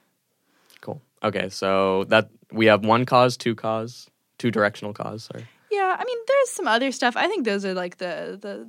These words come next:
Speaker 2: the, the fun ones.
Speaker 1: Which one do you like?
Speaker 2: I, I kind of like epiphenomenalism. I used to be more materialist on this. Um, but I, I have since have the feeling that I don't, I don't think you can actually really know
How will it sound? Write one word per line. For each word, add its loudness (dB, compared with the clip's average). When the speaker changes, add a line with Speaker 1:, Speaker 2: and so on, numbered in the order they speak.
Speaker 2:
the, -12
the -10
fun -10
ones. -14
Speaker 1:
Which -6
one -4
do -4
you -2
like? -4
Speaker 2:
I, -4
I 0
kind -6
of -8
like -8
epiphenomenalism. -12
I -4
used -6
to -4
be 0
more -2
materialist -8
on -4
this. -10
Um, -4
but 0
I, 2
I 6
have 2
since -6
have -4
the 0
feeling -4
that 0
I 2
don't, -4
I -2
don't -4
think -10
you -12
can -8
actually -8
really -4
know -2